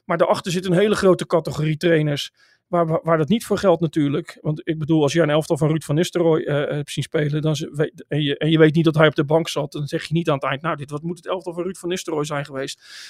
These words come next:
Dus ja, je hebt nu een, een, een groepje trainers die ontzettend een handtekening onder een elftal kunnen zetten en waar er zelfs een leek van kan zien, "Oh ja, die spelen het voetbal van, eh, Guardiola, De Zerbi." Ze hoeft niet eens bij de absolute top te zitten.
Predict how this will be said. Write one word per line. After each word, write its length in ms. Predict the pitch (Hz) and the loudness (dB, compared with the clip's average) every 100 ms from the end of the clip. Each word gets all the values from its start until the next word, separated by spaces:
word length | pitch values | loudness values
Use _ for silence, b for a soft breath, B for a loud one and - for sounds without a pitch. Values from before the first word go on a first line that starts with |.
| B B | B B
Dus 140 | - 131 | -2 2
ja, 180 | 175 | 2
je 100 | 151 | 4
hebt 140 | 165 190 | 4 6
nu 100 | 202 | 6
een, 120 | 180 | 6
een, 360 | - 170 - 160 | 4 0 0 -2
een 280 | - 175 165 | 2 2 2
groepje 320 | - 220 - | 2 0 0
trainers 580 | 165 196 190 170 147 - b b b - | 0 4 6 6 2 -4 b b b -4
die 140 | 170 | -2
ontzettend 460 | 170 - 254 - 185 | 0 6 6 6 2
een 80 | |
handtekening 580 | 165 185 180 170 170 165 | 6 6 6 4 4 2
onder 260 | 165 165 156 | 2 2 0
een 140 | 156 | 0
elftal 360 | 160 185 - 156 | 2 0 0 -2
kunnen 240 | 170 156 | 0 0
zetten 280 | 139 139 143 | 0 0 0
en 80 | 143 | 0
waar 340 | 147 139 139 | 0 0 -2
er 80 | 143 | 0
zelfs 220 | 147 151 | 0 2
een 100 | 147 | 4
leek 200 | 143 180 | 6 4
van 160 | - 156 | 4 -2
kan 180 | 156 147 | -2 -2
zien, 220 | 151 151 | -2 0
"Oh 160 | 202 | -2
ja, 140 | 156 156 | -2 -6
die 100 | 135 | -8
spelen 240 | - 147 | -4 -2
het 160 | 151 143 | -2 -4
voetbal 320 | - 156 147 | -4 0 0
van, 260 | 147 147 151 | 0 0 0
eh, 300 | 151 151 156 | 0 -2 -4
Guardiola, 840 | 165 156 165 165 160 160 165 156 135 - | -2 0 4 4 4 2 -2 -4 -8 -10
De 100 | 147 | -4
Zerbi." 460 | 156 170 175 175 170 | 2 4 4 2 -2
Ze 100 | 151 | -4
hoeft 120 | 143 | -4
niet 140 | 165 | -2
eens 140 | 165 160 | 0 0
bij 120 | 151 | -2
de 80 | - | -4
absolute 420 | 165 - 175 175 | -6 -6 -8 -6
top 200 | - 156 _ b b b b | -6 -6 _ b b b b
te 120 | 170 | -4
zitten. 360 | 151 151 170 | 0 0 -2